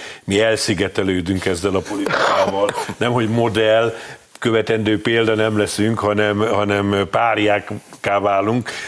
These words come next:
ö, Európában is, meg szerte a világban. Ehhez képest a, a szipeken való részvétel azzal a csodálatos érzéssel töltött el az embert, hogy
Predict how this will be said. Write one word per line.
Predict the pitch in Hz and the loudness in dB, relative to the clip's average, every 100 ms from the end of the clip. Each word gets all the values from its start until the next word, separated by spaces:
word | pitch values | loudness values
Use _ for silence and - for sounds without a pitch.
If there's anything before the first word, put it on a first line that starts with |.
| - | -6
ö, | - 104 104 101 101 104 | 0 2 4 4 4 2
Európában | 110 104 101 104 104 104 110 | 2 2 2 0 2 2 0
is, | 123 | -2
meg | 98 - | -4 0
szerte | 113 104 - | 0 0 0
a | 98 | 0
világban. | 107 113 113 123 123 - - | 2 2 2 0 -2 -6 -8
Ehhez | - 110 101 | -2 0 0
képest | - 117 113 113 104 - | -2 -4 0 -2 -2 0
a, | 110 107 104 101 - - - _ _ - | 2 4 2 0 -6 -20 -20 _ _ -8
a | - 98 98 98 101 - - - | -2 2 2 0 -2 -8 -16 -6
szipeken | - 127 110 - 107 | -2 0 0 -2 0
való | 120 113 107 110 104 | 2 4 4 2 0
részvétel | 117 120 - 120 - 117 | 0 0 -2 -2 0 0
azzal | 120 104 113 | 0 0 0
a | 107 | 0
csodálatos | - 147 143 107 95 95 - | 0 2 4 2 0 -2 0
érzéssel | 95 92 98 - 98 95 | 0 0 -4 -2 -2 0
töltött | 104 101 101 95 | 0 0 -2 -2
el | 104 98 | -2 0
az | 98 | 0
embert, | 107 110 104 | 0 0 0
hogy | 113 | -2